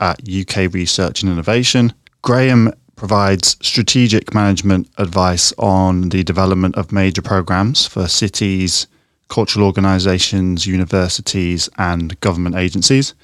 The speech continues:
Graham has a deep knowledge of the creative industry's design and innovation in London, as well as internationally. He was Design and Innovation Project Director for the London Development Agency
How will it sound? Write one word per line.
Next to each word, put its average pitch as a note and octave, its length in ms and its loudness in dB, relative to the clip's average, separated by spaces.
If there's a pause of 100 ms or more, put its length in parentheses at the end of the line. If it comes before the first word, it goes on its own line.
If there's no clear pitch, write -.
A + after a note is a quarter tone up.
(100)
Graham A#2+ 220 2
has G#2+ 140 4
a A2 60 2
deep B2 340 0
knowledge G#2 480 2 (140)
of F#2 320 0
the F2 220 -2
creative G2 420 -2
industry's F2+ 540 0
design F#2+ 800 2
and G2 260 0
innovation F#2 640 -2
in F2+ 240 -2
London, F#2+ 400 2 (640)
as F#2+ 120 -4
well G2 280 2
as F2+ 100 0
internationally. F2+ 880 -2 (540)
He G2+ 240 0
was F#2 600 4
Design G#2 460 2
and G2+ 100 4
Innovation G2 520 2
Project F#2+ 340 0
Director F#2 400 -2
for - 140 -4
the F2+ 100 -2
London F#2 480 2
Development F2 580 -2
Agency G2 580 -2